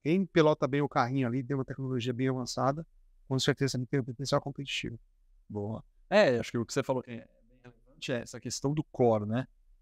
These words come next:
Speaker 2: Final das contas, é... eu como Live University aqui, eu passei também esse ano de vinte e três,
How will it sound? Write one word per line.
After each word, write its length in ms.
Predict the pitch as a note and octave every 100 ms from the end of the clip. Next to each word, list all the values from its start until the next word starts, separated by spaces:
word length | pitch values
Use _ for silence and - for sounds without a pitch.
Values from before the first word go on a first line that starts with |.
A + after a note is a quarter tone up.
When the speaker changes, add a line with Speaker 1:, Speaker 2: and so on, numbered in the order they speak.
| _
Speaker 2:
Final 300 | - B2 C3+
das 220 | E3 B2+ -
contas, 640 | C#3 E3+ D#3 A2+ - - - _ _ - -
é... 1000 | G#2 G#2 G#2+ A2 G#2 G#2 G2+ G2+ B2+ B2+ _ _ -
eu 140 | B2+
como 220 | D#3+ D3+
Live 300 | B2+ B2 A2
University 500 | A2+ A2 A#2 G#2+ -
aqui, 380 | - - D#3 C#3+ - _ _ _ -
eu 120 | A2
passei 480 | - B2 - C#3+ G3
também 320 | E3+ B2+ A2+
esse 200 | - A#2
ano 180 | A2 A2
de 120 | G#2+
vinte 260 | G2+ G2
e 40 | -
três, 580 | G#2+ B2+ D3+ - -